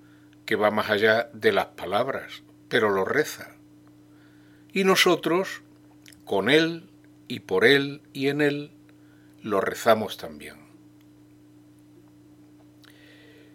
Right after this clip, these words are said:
Al rezar el Padre Nuestro,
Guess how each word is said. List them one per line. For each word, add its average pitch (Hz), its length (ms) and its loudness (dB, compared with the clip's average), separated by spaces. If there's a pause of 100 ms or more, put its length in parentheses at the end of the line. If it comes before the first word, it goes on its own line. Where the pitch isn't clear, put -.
(720)
Al 123 140 2
rezar 131 320 4
el 190 140 4
Padre 143 340 6
Nuestro, 131 640 -4